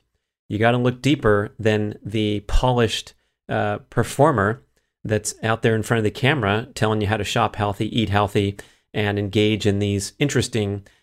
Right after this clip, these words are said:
uh, weight loss challenges with higher stakes and more accountability than most people pursue. So she has a lot of good advice there. But boy, her background, her story, uh, the pursuit of the American dream, it's so inspiring where she came from,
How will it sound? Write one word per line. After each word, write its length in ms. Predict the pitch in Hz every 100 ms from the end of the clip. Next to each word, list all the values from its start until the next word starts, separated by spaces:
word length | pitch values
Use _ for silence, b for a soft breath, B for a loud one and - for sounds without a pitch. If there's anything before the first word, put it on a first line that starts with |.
| _
uh, 280 | 113 101 98 -
weight 280 | 104 110
loss 280 | 113 104 101
challenges 640 | - 110 104 101 107 98 -
with 180 | 98 -
higher 280 | - 113 107
stakes 400 | - 113 104 -
and 100 | 101
more 180 | 107 101
accountability 760 | - 110 104 113 127 98 98
than 240 | 101 98
most 220 | 98 101 -
people 260 | 117 107
pursue. 560 | 98 104 - 139 101 92 _ _ -
So 100 | 104
she 140 | -
has 100 | 117
a 60 | 104
lot 160 | 110
of 60 | 104
good 120 | 110
advice 320 | 101 104 101
there. 340 | - 107 123 131 b b
But 180 | - 95
boy, 320 | 117 123 98
her 140 | 85 110
background, 560 | 104 110 127 110 101
her 100 | 92
story, 680 | 98 - - 110 123 98 92 - _ _ _
uh, 180 | - 104
the 120 | 95
pursuit 440 | 95 110 - - 127
of 60 |
the 140 | 110 107
American 440 | 95 110 120 104
dream, 360 | 92 104 117 95
it's 140 | 95
so 200 | - 104
inspiring 720 | 117 98 - 98 120 104 95
where 140 | 95 104
she 160 | -
came 260 | 101 110 117
from, 400 | 110 104 95 92